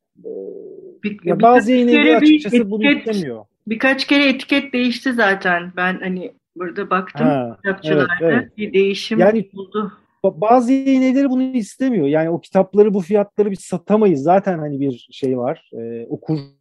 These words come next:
Speaker 1: anlamında bir sıkıntı var. Dar bir çevre olduğunu hep söylüyorlar, dile getiriyorlar. Yani fiyatların artması bu çevreyi daha da kıs-,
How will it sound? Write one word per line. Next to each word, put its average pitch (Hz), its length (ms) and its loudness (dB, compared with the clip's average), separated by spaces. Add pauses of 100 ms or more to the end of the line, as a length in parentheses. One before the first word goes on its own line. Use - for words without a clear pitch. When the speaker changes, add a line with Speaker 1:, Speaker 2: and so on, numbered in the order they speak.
(600)
Speaker 1:
anlamında 143 460 -2
bir 135 60 -6
sıkıntı 147 460 -4
var. 139 320 0
Dar 143 280 4
bir 139 80 -6
çevre 139 300 0
olduğunu 135 380 0
hep 131 140 -6
söylüyorlar, 117 580 -8
dile 120 160 -8
getiriyorlar. 131 540 -6
Yani 170 200 -4
fiyatların 160 480 0
artması 196 600 -4 (400)
bu 175 100 -8
çevreyi 196 460 4
daha 196 240 6
da 196 60 6
kıs-, - 360 -8